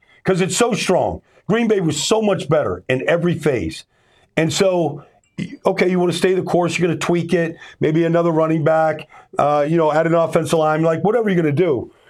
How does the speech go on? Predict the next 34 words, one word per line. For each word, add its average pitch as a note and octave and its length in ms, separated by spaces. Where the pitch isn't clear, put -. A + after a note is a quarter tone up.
Man, B2+ 540
the A#2+ 80
results D3 560
are, G#2 500
because, A3 380
I, G3+ 300
I, - 140
look, G3 200
I - 80
played G3 280
in, D3 220
in, C3+ 280
in C3 100
Dallas, C3+ 320
'cause, B2+ 320
like, C#3 180
you, D3 220
every G3 280
quarterback E3 480
that - 160
plays C3+ 300
there C#3 160
gets A2+ 220
measured A#2+ 300
against G#2+ 280
Staubach C3 500
and G#2+ 80
Aikman. F#2+ 300
It's - 140
just G3+ 140
the F3 60
way E3+ 140
it D3+ 80
is. - 260